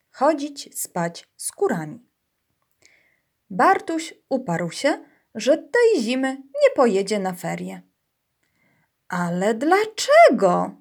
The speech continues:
zapytała zdumiona mama. "Przecież mieliśmy jechać w góry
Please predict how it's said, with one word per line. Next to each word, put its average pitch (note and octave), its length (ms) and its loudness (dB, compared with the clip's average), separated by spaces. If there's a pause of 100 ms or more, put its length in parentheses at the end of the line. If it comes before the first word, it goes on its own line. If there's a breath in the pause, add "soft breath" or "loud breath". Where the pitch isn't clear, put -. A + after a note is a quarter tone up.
(120)
zapytała G3+ 800 0
zdumiona E3+ 600 -2
mama. D#3+ 460 -8 (1200)
"Przecież B3+ 540 0
mieliśmy G#3+ 460 -2
jechać D4 380 0
w A3 100 -4
góry F#3 400 2